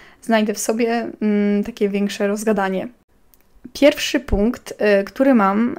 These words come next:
chyba taki najbardziej oczywisty, czyli, e, otoczka matury w szkole. I taka otoczka, którą tworzą nauczyciele,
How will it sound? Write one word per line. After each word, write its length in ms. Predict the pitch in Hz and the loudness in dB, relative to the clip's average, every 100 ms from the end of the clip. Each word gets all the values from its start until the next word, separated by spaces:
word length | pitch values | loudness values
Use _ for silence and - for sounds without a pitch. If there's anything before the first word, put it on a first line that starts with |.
| - | -8
chyba 300 | - 240 240 | -6 -2 -2
taki 480 | 240 220 - 208 208 | -2 -6 -6 -2 0
najbardziej 640 | 208 208 233 220 220 202 | 0 2 2 2 0 0
oczywisty, 760 | 254 - 285 220 190 - - 330 - - - - | -4 -6 -4 -2 -6 -8 -4 -4 -6 -20 -20 -20
czyli, 480 | - 320 339 330 311 - | -4 2 2 2 0 0
e, 220 | 226 226 - | 0 0 -2
otoczka 720 | 240 - 370 - - 240 233 | -6 -2 -2 -2 0 0 2
matury 680 | 214 208 208 - 349 311 311 - - - - | 2 2 2 2 4 4 2 -4 -20 -20 -6
w 240 | 220 214 240 | 0 4 4
szkole. 500 | - - 226 208 - - - - - _ _ _ | 2 4 6 8 4 -4 -20 -20 -20 _ _ _
I 680 | 220 220 233 233 233 233 226 | 0 2 2 4 4 2 0
taka 360 | 220 220 214 220 | -4 0 0 2
otoczka, 380 | 214 269 - | 2 0 -2
którą 320 | 247 - 233 233 | -2 -2 0 -2
tworzą 360 | - 233 220 | 0 0 2
nauczyciele, 680 | 202 196 196 - 220 247 | 0 -2 -6 -2 0 2